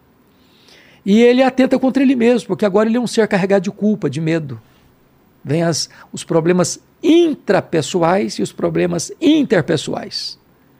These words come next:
decorrendo aí as guerras, os rumores de guerras e os conflitos, et cetera. Tudo isso consequência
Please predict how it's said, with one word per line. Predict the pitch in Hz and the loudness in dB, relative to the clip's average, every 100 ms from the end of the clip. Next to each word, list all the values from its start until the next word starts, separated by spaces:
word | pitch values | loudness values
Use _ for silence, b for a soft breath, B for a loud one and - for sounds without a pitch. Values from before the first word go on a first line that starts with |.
| _ - | _ -4
decorrendo | 175 - 131 175 165 | -2 0 0 0 0
aí | 147 147 | -2 -2
as | 123 | -4
guerras, | 123 160 147 120 120 | -2 0 0 -6 -10
os | 135 | -10
rumores | 110 - 139 127 | -8 -4 -4 -6
de | 127 | -8
guerras | 151 151 123 - | -6 -6 -8 -12
e | - | -14
os | |
conflitos, | - 135 127 147 143 160 165 | -14 -14 -12 -12 -12 -12 -16
et | 214 | -16
cetera. | - 208 - b b | -18 -20 -20 b b
Tudo | - 202 208 | -12 -6 -6
isso | - b b | -6 b b
consequência | - 202 190 - 170 165 | -10 -8 -6 -4 -4 -6